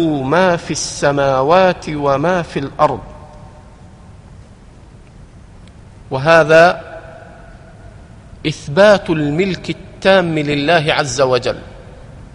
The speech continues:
وأنه يملك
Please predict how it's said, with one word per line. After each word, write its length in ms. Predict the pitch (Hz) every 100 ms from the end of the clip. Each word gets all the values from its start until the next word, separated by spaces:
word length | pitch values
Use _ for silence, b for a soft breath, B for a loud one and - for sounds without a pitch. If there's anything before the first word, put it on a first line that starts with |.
| - - - - - - - - - - - - - - - - - - - - - -
وأنه 680 | 131 180 160 151 165 202 202 - - - - - - - - - - - - -
يملك 480 | 196 254 160 135